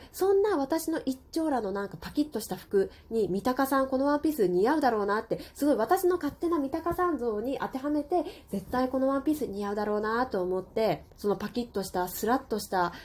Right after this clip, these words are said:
ワンピース似合うだろうなと思っていて、で、三鷹さんって私のその憧れの女性像なんですね。えー、なんだろう、話がスッと出てきて、で、きちんと筋が通っていて、で、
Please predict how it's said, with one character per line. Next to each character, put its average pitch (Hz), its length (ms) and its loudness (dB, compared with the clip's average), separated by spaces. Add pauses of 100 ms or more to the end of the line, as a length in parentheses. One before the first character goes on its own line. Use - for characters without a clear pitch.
(260)
ワ 214 140 -2
ン 220 60 -8
ピ 254 100 0
ー - 20 0
ス 208 100 -2
似 214 220 4
合 240 60 4
う 247 40 2
だ 262 100 6
ろ 285 120 4
う 311 60 2
な 320 100 2 (580)
と 294 80 0
思 294 200 0
っ 302 40 -12
て 254 140 -2
い 240 80 -2
て、 262 260 0 (240)
で、 254 240 2
三 262 140 0
鷹 453 200 4
さ 480 140 4
ん 403 60 4
っ - 20 -2
て 370 60 4
私 359 360 2
の 392 140 4
そ 330 140 -2
の 285 200 2
憧 403 280 4
れ 440 180 8
の 415 120 4
女 370 120 2
性 427 240 4
像 233 160 4
な 202 140 2
ん 175 40 2
で 165 60 2
す 160 100 -6
ね。 147 200 -4 (420)
え 196 80 -2 (240)
ー、 151 60 -10 (840)
な 247 120 0
ん 233 40 0
だ 202 80 4
ろ 175 60 4
う、 170 40 0
話 285 360 4
が 254 100 2
ス 311 140 2
ッ 330 80 0 (120)
と 190 240 2 (240)
出 247 80 2
て 240 140 6
き 226 100 -10
て、 170 240 0 (200)
で、 226 240 2 (140)
き - 100 -14
ち 330 180 6
ん 302 60 2
と 214 100 -2
筋 262 280 2
が 185 120 -2
通 277 120 0 (120)
っ 349 40 4
て 240 220 0
い 214 100 0
て、 349 320 2 (320)
で、 339 260 4